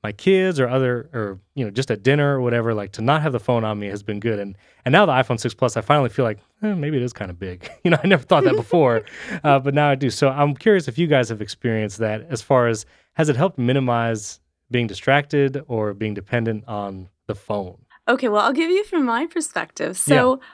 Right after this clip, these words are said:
Speaker 1: Yeah.
Speaker 2: um, my phone actually is never actually, like, it's on, but it has no beeping, buzzing, ringing. It does nothing.
Speaker 1: Right.
Speaker 2: It's, it will, you know, show me notifications when I go to my phone. So it's not a huge distraction for me. But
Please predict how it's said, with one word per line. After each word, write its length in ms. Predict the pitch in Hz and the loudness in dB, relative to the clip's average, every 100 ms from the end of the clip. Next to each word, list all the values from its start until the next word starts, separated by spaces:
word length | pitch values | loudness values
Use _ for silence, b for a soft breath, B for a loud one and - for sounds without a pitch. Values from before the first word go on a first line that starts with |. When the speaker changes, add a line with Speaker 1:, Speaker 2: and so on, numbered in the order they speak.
| B | B
Speaker 1:
Yeah. 80 | - | -2
Speaker 2:
um, 140 | 226 - | 0 0
my 180 | 220 269 | 0 0
phone 240 | - 466 | 2 2
actually 400 | 392 370 - 311 | 2 0 -2 -2
is 160 | 233 214 | 0 2
never 640 | 226 226 220 233 226 233 b b _ | 2 2 2 2 2 0 b b _
actually, 480 | - 220 - - 208 | 0 0 -4 -4 -4
like, 260 | 202 180 180 | -2 -4 -4
it's 140 | 202 - | -8 -2
on, 420 | 220 220 175 226 330 | 0 2 0 -4 -8
but 160 | 202 226 | -4 -2
it 80 | 220 | 0
has 260 | 247 254 233 | 0 0 -2
no 240 | 233 226 | -4 -4
beeping, 560 | 190 214 220 220 220 190 | -4 -6 -4 -4 -4 -2
buzzing, 640 | 208 190 208 196 190 185 | -2 0 -2 -2 -4 -2
ringing. 400 | 190 202 190 170 | -2 0 -2 -4
It 80 | - | -2
does 200 | 247 214 | 0 2
nothing. 460 | 208 202 156 165 - - | 0 0 -4 -6 -10 -6
Speaker 1:
Right. 260 | 104 101 104 - | -6 -6 -12 -4
Speaker 2:
It's, 340 | 165 - - - | -2 -2 -10 -2
it 160 | 208 247 | 0 4
will, 400 | 262 254 247 226 | 4 4 2 0
you 140 | 247 240 | 0 0
know, 180 | 208 | 2
show 240 | 208 - 285 | 0 2 4
me 140 | 320 | 6
notifications 880 | 294 254 247 - 233 220 220 214 180 | 4 2 -2 0 0 2 0 -4 -2
when 160 | 190 190 | -2 0
I 140 | 185 | 0
go 260 | 170 156 160 | 2 0 0
to 160 | - | -4
my 120 | 170 | -4
phone. 360 | 165 190 190 185 B B B | -2 -2 -2 -4 B B B
So 100 | - | 0
it's 100 | 247 | 2
not 140 | 294 349 | 4 2
a 60 | |
huge 260 | 370 294 - | 0 -2 -2
distraction 640 | 214 - 156 151 - - | -8 -4 -4 -4 -8 -10
for 160 | 156 151 | -12 -10
me. 220 | 156 170 B B B _ | -10 -12 B B B _
But 380 | 320 277 269 | 2 2 0